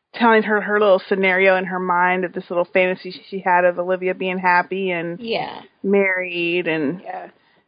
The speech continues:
Speaker 1: that was so far from the truth.
Speaker 3: Yes.
Speaker 2: So far. And Mama
Speaker 1: So
Speaker 2: Hope knows it 'cause she's like, "You, you don't seem happy."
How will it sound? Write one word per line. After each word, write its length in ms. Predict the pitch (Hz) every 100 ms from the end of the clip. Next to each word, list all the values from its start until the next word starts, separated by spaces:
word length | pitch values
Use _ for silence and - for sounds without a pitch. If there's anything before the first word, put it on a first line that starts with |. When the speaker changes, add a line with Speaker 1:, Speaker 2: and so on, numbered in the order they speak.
| -
Speaker 1:
that 160 | -
was 160 | 175 180 - -
so 520 | 214 208 196 190 185 -
far 180 | 165 160
from 160 | 170
the 80 | 160
truth. 380 | - 160 135 175 - -
Speaker 3:
Yes. 200 | 185 123 _ _ _
Speaker 2:
So 260 | 233 202 180
far. 400 | - - - - _ _ _ _ _ _ _ _ _ _
And 220 | - 349 349
Mama 240 | 440 494 - -
Speaker 1:
So 80 | 294
Speaker 2:
Hope 340 | 302 285 -
knows 380 | 214 208 196 196
it 220 | 226 269
'cause 120 | - 247
she's 160 | 262 254 233
like, 180 | 214 202
"You, 720 | 202 254 320 349 370 370 359
you 200 | 320 247
don't 260 | 294 349 359
seem 140 | 349 339
happy." 680 | 359 466 - 117 95 196